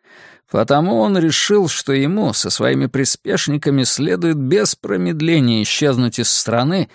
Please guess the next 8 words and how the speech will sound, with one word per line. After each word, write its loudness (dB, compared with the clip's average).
незаметно 2
и 0
желательно 2
без 0
соблюдения 0
хлопотных -2
полицейских -2
формальностей. -6